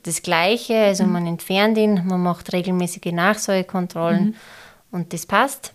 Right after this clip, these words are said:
Speaker 2: Mhm.
Speaker 1: Wenn man ihn in einem späten Stadium erkennt, dann ist es oft problematisch und man muss, äh, erweiterte Therapieformen in Betracht ziehen.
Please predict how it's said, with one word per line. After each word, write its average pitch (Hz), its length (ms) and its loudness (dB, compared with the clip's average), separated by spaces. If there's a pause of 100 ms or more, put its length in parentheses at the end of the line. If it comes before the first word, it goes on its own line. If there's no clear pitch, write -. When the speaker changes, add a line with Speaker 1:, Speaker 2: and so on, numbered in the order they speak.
Speaker 2:
Mhm. 202 280 0 (220)
Speaker 1:
Wenn 196 260 2
man 202 140 4
ihn 202 160 4
in 202 40 2
einem 196 100 2
späten 220 400 -4
Stadium 190 480 0
erkennt, 180 560 -4 (220)
dann 175 380 -2
ist 180 160 -6
es 180 160 -6
oft 180 220 -6
problematisch 175 1000 -2 (560)
und 185 440 -4
man 175 220 -2
muss, 175 420 -4
äh, 165 440 0 (520)
erweiterte 170 640 -2
Therapieformen 165 1000 -4 (560)
in 170 180 -4
Betracht 156 480 -8
ziehen. 156 260 -4